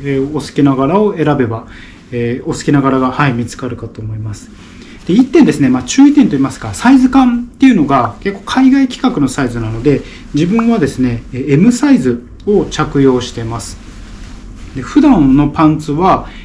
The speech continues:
Lサイズだったりとか、あとはこう結構ブランドによって本当様々で、Sサイズの時もあれば、まあ、Mサイズ、Lサイズの時もあるっていったところがあるので、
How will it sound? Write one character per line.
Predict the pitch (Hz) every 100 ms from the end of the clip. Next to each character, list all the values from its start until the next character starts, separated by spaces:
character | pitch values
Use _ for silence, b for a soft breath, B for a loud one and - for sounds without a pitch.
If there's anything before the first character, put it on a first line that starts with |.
| -
L | 139 160 185
サ | 196 175
イ |
ズ | 127
だ | 117
っ | 113
た | -
り | 107
と | 110
か、 | 104 117 117
あ | 170
と | 151
は | 120
こ | -
う | 120
結 | 190 190
構 |
ブ | 104 131
ラ | 180
ン | 240
ド | 233
に | 226
よ | 220
っ |
て | 208 202
本 | 190
当 | 196
様 | - 185 190
々 | 139 110
で、 | 117 110 B B B B B -
S | 123 156
サ | 165 175
イ |
ズ | 139
の | 127
時 | 123 123
も | 120 120
あ |
れ | 117
ば、 | 113 120 117
ま | 127
あ、 | 123
M | 123 131
サ | 139
イ | 117
ズ、 | - 113 117
L | 123 139
サ | 139 139
イ | 117
ズ | 117
の | 110
時 | 107 113
も | 110
あ | 110
る | 110
っ | - - - -
て |
い | 165
っ |
た | 175
と | 175
こ | 190
ろ | 190
が | 151 139
あ |
る | 135
の | 120 120
で、 | 135